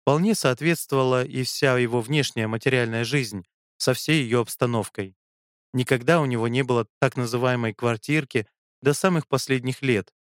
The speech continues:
до второй женитьбы. Обычно, живя в Петербурге, в Омске, Иркутске, Красноярске или Томске, он довольствовался одной, иногда двумя комнатками, с той мебелировкой, какую могли предоставить бедные хозяева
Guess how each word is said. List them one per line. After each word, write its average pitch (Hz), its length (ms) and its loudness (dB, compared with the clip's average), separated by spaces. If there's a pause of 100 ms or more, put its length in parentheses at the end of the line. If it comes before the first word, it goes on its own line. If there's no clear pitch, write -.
(120)
до 131 80 4
второй 135 340 0
женитьбы. 107 580 -2 (680)
Обычно, 131 480 0
живя 135 280 2
в - 60 -8
Петербурге, 127 800 0
в 107 100 -4
Омске, 147 420 0
Иркутске, 123 540 0
Красноярске 123 840 0
или 110 120 0
Томске, 151 540 -2 (300)
он 156 140 2
довольствовался 123 800 2
одной, 139 400 0
иногда 123 440 0
двумя 123 400 -2
комнатками, 110 680 -2 (320)
с - 100 -8
той 196 140 2
мебелировкой, 135 920 2
какую 135 420 0
могли 131 340 -2
предоставить 127 680 -2
бедные 120 400 0
хозяева 123 640 0